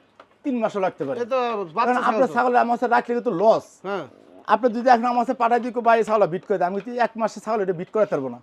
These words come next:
Speaker 2: না, না।
Speaker 1: কইছে, "বাচ্চা, এটা তো দেখেন, একদম বাচ্চা দেখেন।"
Speaker 2: কেবল দাঁত ভাঙছে।
Speaker 1: দাঁত ভাঙছে। আর এই যে দাঁত ভাঙলে তো এটা তো
Speaker 2: বডি
Speaker 1: একদম
Speaker 2: নেই।
Speaker 1: ছাগলটা একদম শুকনা
Speaker 2: শুকনা,
Speaker 1: ছাগল,
Speaker 2: বডি
Speaker 1: অস-,
Speaker 2: নেই।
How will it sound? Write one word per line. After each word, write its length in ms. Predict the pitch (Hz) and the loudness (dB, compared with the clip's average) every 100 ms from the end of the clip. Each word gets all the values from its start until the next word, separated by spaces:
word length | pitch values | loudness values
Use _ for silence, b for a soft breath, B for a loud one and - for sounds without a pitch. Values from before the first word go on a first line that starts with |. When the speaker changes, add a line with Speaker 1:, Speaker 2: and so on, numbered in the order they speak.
| _ | _
Speaker 2:
না, 200 | 170 180 | -10 -6
না। 100 | 160 | -2
Speaker 1:
কইছে, 120 | 254 254 | 0 2
"বাচ্চা, 420 | 262 254 247 185 | 2 2 2 2
এটা 120 | 190 | 2
তো 140 | 247 | 0
দেখেন, 160 | 226 170 160 - 226 | 0 -2 -6 -10 -2
একদম 360 | 294 226 226 190 | -2 -2 -4 4
বাচ্চা 260 | 185 170 | 4 4
দেখেন।" 220 | 151 123 117 143 156 156 156 156 156 139 127 120 117 _ 147 | -2 -2 -10 -20 -20 -20 -20 -20 -20 _ _ _ _ _ -12
Speaker 2:
কেবল 260 | 185 185 | -8 -6
দাঁত 160 | 170 160 | -6 -8
ভাঙছে। 280 | 143 156 160 | -10 -14 -8
Speaker 1:
দাঁত 140 | 160 | -8
ভাঙছে। 280 | 139 139 147 | -6 -8 -8
আর 60 | 151 | -8
এই 100 | 175 | -6
যে 120 | 202 b b b | -8 b b b
দাঁত 200 | 135 202 175 | 2 2 2
ভাঙলে 200 | 185 202 | -2 -2
তো 120 | 170 | -4
এটা 120 | 165 | -4
তো 160 | 165 208 | -4 -6
Speaker 2:
বডি 420 | - 196 202 190 | -4 -2 -2 0
Speaker 1:
একদম 120 | 208 | -6
Speaker 2:
নেই। 80 | - - | -8 -4
Speaker 1:
ছাগলটা 360 | 202 190 202 | -4 -2 -2
একদম 260 | 202 180 196 | -4 -6 -10
শুকনা 220 | - 196 | -10 -14
Speaker 2:
শুকনা, 380 | - 262 214 226 | -8 -8 -2 -2
Speaker 1:
ছাগল, 160 | 196 190 | 0 0
Speaker 2:
বডি 140 | 233 | 0
Speaker 1:
অস-, 60 | 175 | -2
Speaker 2:
নেই। 180 | 135 | -6